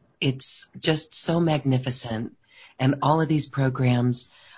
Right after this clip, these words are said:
are just like that as well. They hold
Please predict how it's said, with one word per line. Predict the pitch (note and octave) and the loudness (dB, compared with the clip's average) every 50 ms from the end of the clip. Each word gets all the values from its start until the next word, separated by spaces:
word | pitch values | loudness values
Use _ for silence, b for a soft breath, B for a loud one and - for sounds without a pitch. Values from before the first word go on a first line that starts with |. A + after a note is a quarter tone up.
| B B | B B
are | - B2+ C3+ | 0 0 0
just | B2+ C3 - C#3+ B2 B2 - - | 2 2 2 2 2 2 0 0
like | C3 B2+ B2 B2 B2+ - | 0 0 0 0 0 0
that | B2 A#2+ A#2 | 0 0 2
as | A#2+ A#2 - - C3+ | 2 0 0 0 0
well. | C3+ C3 B2+ B2 A#2+ A#2 A2+ A2+ A2+ B B B B B B _ | 2 4 4 4 2 2 0 -2 -6 B B B B B B _
They | - C3 B2+ | 0 2 2
hold | B2 - - C#3 C3 C3 C3 C3 C3 C3 C3+ C3+ B2+ - | 2 0 0 2 2 4 4 4 4 2 2 0 -2 -6